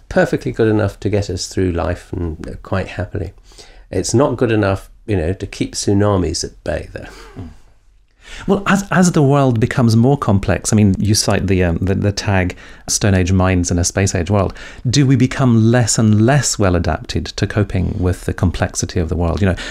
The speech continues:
Speaker 2: going back to the hundred and fifty individuals, that was how the world was for a long time. But now it's not. You know, we're coping with all sorts of other different levels of interaction.
Speaker 1: I think the problem that we're having now is actually that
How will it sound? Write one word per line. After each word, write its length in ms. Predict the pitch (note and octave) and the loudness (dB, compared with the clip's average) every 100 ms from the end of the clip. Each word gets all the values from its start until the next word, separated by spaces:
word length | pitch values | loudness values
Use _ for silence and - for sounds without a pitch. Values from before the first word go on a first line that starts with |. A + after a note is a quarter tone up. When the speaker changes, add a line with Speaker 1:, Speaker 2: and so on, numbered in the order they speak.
| - | -6
Speaker 2:
going 180 | - G#2+ | 0 2
back 140 | G#2 G#2+ | 2 2
to 60 | |
the 80 | G#2+ | 0
hundred 280 | G2+ G#2+ F#2+ | 2 4 4
and 120 | F#2+ | 2
fifty 260 | A2 - G#2 | 0 0 2
individuals, 680 | F#2 F2+ G2+ A2 F2 D#2+ | 2 2 2 2 0 -2
that 160 | E2 G#2+ | 0 0
was 140 | G2 | 0
how 120 | - G2 | 0 0
the 100 | F2+ | 2
world 300 | F2+ E2+ E2 | 2 2 2
was 260 | G#2+ B2+ | 2 2
for 120 | - | 0
a 40 | E2+ | -2
long 200 | D#2+ D#2 | 0 -2
time. 260 | - E2 F#2 - - - | -2 -4 -6 -10 -16 -6
But 100 | G#2 | -2
now 140 | G#2+ C3 | 2 2
it's 180 | - | 2
not. 400 | A#2 C3 A#2+ E2 | 2 2 2 0
You 60 | A2+ | 2
know, 80 | G2+ | 2
we're 100 | G#2+ | 2
coping 320 | - A2+ G#2 | 0 0 0
with 100 | F#2+ | 2
all 120 | C3 | 0
sorts 180 | C#3 - | -2 -4
of 80 | G#2 | -2
other 120 | A2 | 0
different 500 | G2+ - G2 - - | -2 -2 -4 -4 -2
levels 420 | G#2 G#2+ G#2 G2+ | 2 2 4 2
of 80 | G2 | 2
interaction. 680 | G2 - A2 - - - - - - - - - - - - - - - - - - - - | 0 0 -4 -4 -6 -8 -8 -14 -20 -20 -20 -16 -16 -16 -20 -20 -20 -20 -20 -20 -20 -20 -18
Speaker 1:
I 60 | - | -2
think 180 | A3+ A3 | 0 2
the 60 | |
problem 760 | G#3 - G3 E3+ E3 D#3+ D3 - | 0 -2 0 4 4 4 2 -4
that 220 | - C#3+ D3 | 0 0 4
we're 200 | C#3+ C#3 | 2 2
having 480 | - D3 C#3+ B2+ | 0 0 2 4
now 320 | B2+ D3 B2+ F2+ | 4 4 4 2
is 220 | G2 - | 2 0
actually 460 | - - - B2 | -2 -4 0 2
that 420 | A2 - B2 A#2+ | 2 2 2 0